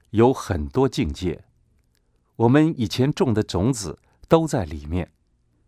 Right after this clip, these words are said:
一看到外境就浮现出来。有的人是看在家人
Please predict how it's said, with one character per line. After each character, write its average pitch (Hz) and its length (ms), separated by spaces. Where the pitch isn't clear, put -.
一 139 160
看 135 240
到 101 140
外 90 200
境 80 300
就 95 180
浮 80 320
现 90 260
出 - 200
来。 71 240
有 98 120
的 113 120
人 101 360
是 - 180
看 104 320
在 123 180
家 113 220
人 87 300